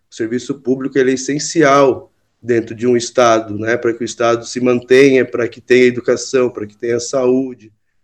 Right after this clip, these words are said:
né? Eu acho que a reforma, ela deveria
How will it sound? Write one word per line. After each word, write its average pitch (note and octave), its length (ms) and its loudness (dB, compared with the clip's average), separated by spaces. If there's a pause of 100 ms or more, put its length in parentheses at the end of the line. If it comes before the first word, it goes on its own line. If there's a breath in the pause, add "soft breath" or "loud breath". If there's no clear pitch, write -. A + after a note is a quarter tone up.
(140)
né? A#2 240 -16
Eu A#2+ 180 -6
acho C3 220 -6
que - 60 -4
a D#3 40 2
reforma, D3 800 4 (340 soft breath)
ela C3 220 2
deveria D3 800 4